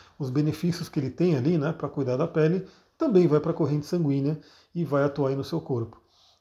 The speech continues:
Então, é uma pequena escolha que você faz, né, uma pequena mudança que você faz na sua vida que pode trazer muita, muita, muita, muito benefício, né?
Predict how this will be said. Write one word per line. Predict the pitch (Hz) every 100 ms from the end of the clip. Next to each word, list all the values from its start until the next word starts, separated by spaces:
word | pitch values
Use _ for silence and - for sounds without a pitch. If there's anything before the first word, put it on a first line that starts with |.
| 151
Então, | 151 151 151 143 143
é | 156
uma | 190
pequena | 196 202 - 302 339 311
escolha | 196 - 180 233 156
que | 175
você | 175 185
faz, | - 135 139 170 - - _ _
né, | 160 156
uma | 147
pequena | 151 - 180 208 185 156 113 - - - -
mudança | 196 185 170 185 175
que | 156
você | 143 165
faz | 156 139
na | 143
sua | - 135
vida | 117 139 160
que | 165
pode | 147 147 -
trazer | 143 117 135 143 - - _ _ _
muita, | 165 151 170 165 143
muita, | 127 147 151
muita, | 143 139 156 185 165 127
muito | 131 151
benefício, | 175 165 - 185 - 120
né? | 113